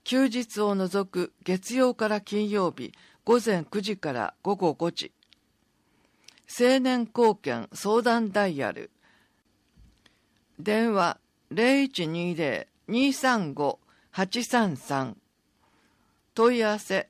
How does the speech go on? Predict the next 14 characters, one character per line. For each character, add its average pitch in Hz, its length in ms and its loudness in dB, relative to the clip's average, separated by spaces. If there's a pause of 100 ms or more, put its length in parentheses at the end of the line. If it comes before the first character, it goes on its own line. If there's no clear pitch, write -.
地 277 220 0
域 - 180 -6
福 151 220 -6
祉 - 260 -6
課、 131 220 -2 (280)
電 208 300 2
話 180 320 2
二 233 240 -2
五 226 260 4
の 143 300 -2
一 254 380 -2
一 160 260 -6
四 151 340 -2
二。 131 300 -8